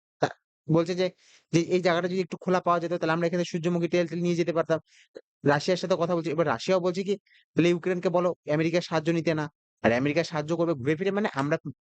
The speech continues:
প্যাচে পড়ে গিয়েছি। প্যাচে পড়ে যে-, যেহেতু গিয়েছি সেক্ষেত্রে কিন্তু সমস্যাটা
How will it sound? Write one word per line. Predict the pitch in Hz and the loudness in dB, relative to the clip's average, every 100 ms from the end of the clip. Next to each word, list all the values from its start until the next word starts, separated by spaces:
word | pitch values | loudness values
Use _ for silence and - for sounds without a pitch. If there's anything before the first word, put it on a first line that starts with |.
| _ _ _ _ _ _ _ - | _ _ _ _ _ _ _ -2
প্যাচে | 147 175 | 0 -2
পড়ে | 156 175 | -2 -2
গিয়েছি। | 123 107 98 | -2 -8 -8
প্যাচে | 101 127 - | -4 -4 -4
পড়ে | - 170 180 | -2 -2 0
যে-, | 180 170 139 | 0 -2 0
যেহেতু | 147 139 | 0 0
গিয়েছি | 120 117 113 - - _ - - | -4 -4 -4 -8 -12 _ -18 -2
সেক্ষেত্রে | - 170 170 160 | 0 0 0 0
কিন্তু | 135 170 | 0 -2
সমস্যাটা | - 131 - 156 | -4 -4 -2 -4